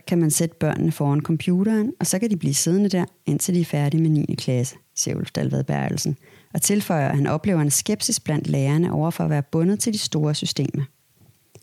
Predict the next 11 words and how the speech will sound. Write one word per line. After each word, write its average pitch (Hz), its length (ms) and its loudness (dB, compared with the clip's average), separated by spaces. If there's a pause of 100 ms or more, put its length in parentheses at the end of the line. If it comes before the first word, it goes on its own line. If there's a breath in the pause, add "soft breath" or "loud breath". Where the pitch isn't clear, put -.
(1000 soft breath)
Hvis 214 160 0
det 254 120 -2
bliver 247 140 0
dominerende, 214 680 4
mister 180 320 2
læreren 151 480 4
i 160 120 2
et 165 60 0
eller 175 140 2
andet 147 180 4
omfang 139 380 2